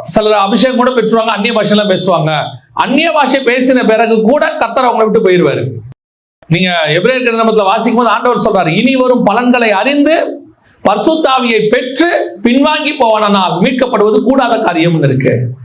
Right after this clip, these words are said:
அதுக்கப்புறமா கர்த்தர் போறதுக்கு வாய்ப்பு இருக்கு. அப்போஸ்தலனாக அழைக்கப்பட்டவன் தான் யூதாஸ் காரியர்.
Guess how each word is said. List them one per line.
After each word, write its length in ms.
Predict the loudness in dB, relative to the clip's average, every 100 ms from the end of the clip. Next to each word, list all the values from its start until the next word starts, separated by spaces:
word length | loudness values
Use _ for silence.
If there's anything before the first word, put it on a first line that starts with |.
| -20 _ -2 0
அதுக்கப்புறமா 540 | 0 0 2 2 2
கர்த்தர் 280 | 0 0 0
போறதுக்கு 280 | 0 0 0
வாய்ப்பு 320 | 0 0 0
இருக்கு. 300 | 2 0 -2 -6 _ -4
அப்போஸ்தலனாக 680 | -2 0 0 0 -2 -2 0
அழைக்கப்பட்டவன் 720 | 0 0 -2 -4 -2 0 0
தான் 120 | 0 0
யூதாஸ் 380 | 2 2 0
காரியர். 300 | -2 -2 -2